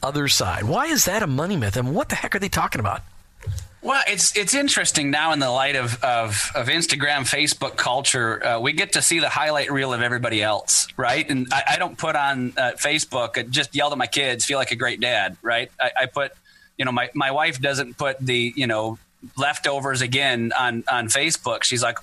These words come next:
Speaker 2: "Pinterest meals." You know, that's what we get to see. So we're not comparing the right things to begin with. Um, so I, I call that the Camelot syndrome, honestly, 'cause if you look at Camelot, everything looks good on the outside and the round table and the nobility and all that stuff. But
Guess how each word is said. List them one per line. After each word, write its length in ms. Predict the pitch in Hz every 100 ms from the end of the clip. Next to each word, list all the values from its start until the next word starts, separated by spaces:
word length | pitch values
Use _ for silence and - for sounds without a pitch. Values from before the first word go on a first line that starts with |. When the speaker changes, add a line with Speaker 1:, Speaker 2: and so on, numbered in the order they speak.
| -
Speaker 2:
"Pinterest 420 | 170 160 135 -
meals." 400 | 147 170 - -
You 60 | 113
know, 60 |
that's 200 | 131 -
what 140 | 131 - - - -
we 120 | 135
get 180 | 131 131
to 80 | 117
see. 300 | - 156 131
So 320 | - 143 131 - - -
we're 100 | -
not 200 | 190 247
comparing 440 | - 147 156 180 151
the 80 | 117
right 220 | 139 -
things 240 | 139 127
to 80 | 117
begin 340 | 107 117 131
with. 320 | 120 107 110 - 135
Um, 380 | 120 113 113 - _ _ _ -
so 140 | - 147
I, 140 | 147 156
I 80 | 165
call 160 | 208
that 120 | 170
the 60 | 123
Camelot 480 | 131 139 160 165 -
syndrome, 400 | 165 165 165 151
honestly, 340 | 135 147 151
'cause 100 | 143
if 80 | 139
you 60 | 175
look 140 | 175
at 120 | -
Camelot, 460 | - 127 135 131 127
everything 240 | 135 135
looks 160 | 127 -
good 160 | 139
on 80 | 131
the 80 | 113
outside 640 | 113 127 - 123 123 127
and 180 | 120 104 - - -
the 60 | 127
round 260 | 127 127
table 400 | 120 131 139 131
and 100 | 123
the 60 | 117
nobility 440 | 120 123 123 127
and 60 | 123
all 120 | 123
that 160 | 123 110
stuff. 400 | - 127 131 -
But 160 | 127